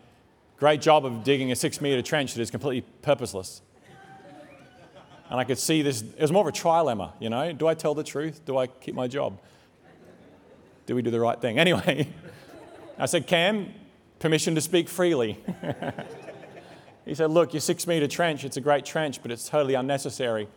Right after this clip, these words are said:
That's not what you <laughs> need." At the end of the day, what that spot actually needed was not grub killer, was not a trench, was not better drainage. You know what it ultimately needs?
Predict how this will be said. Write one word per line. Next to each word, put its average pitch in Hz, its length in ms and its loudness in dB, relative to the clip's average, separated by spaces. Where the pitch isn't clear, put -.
That's 147 240 0
not 143 280 4
what 135 220 2
you 120 100 -4
<laughs> 110 260 -6
need." 110 300 -6
At 151 80 4
the 170 80 6
end 214 140 6
of 220 60 4
the 202 60 6
day, 185 420 4
what 175 240 6
that 196 200 4
spot 190 280 4
actually 180 480 4
needed 160 540 0
was 151 200 2
not 185 280 4
grub 190 300 6
killer, 160 340 4
was 151 260 2
not 180 400 2
a 160 120 2
trench, 160 540 0
was 139 140 -2
not 160 260 0
better 160 200 4
drainage. 151 560 0
You 180 80 -4
know 226 100 0
what 208 260 4
it 170 100 0
ultimately 165 520 2
needs? 170 500 -4